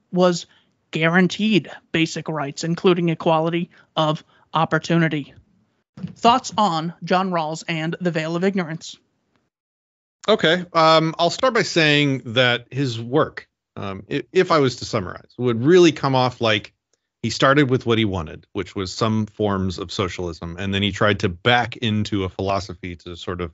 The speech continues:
Speaker 2: justify it. And to evidence that claim, I will point out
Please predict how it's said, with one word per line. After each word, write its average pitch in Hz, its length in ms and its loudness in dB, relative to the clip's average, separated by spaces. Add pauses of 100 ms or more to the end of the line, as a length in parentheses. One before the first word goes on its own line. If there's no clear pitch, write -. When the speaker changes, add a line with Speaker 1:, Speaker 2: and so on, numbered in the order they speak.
(440)
Speaker 2:
justify 92 600 -2
it. - 100 -18 (480)
And 113 180 2
to 143 100 4
evidence 147 500 4
that 104 200 0
claim, 98 540 0 (480)
I 113 100 0
will 107 200 -4
point 110 300 -2
out 139 300 2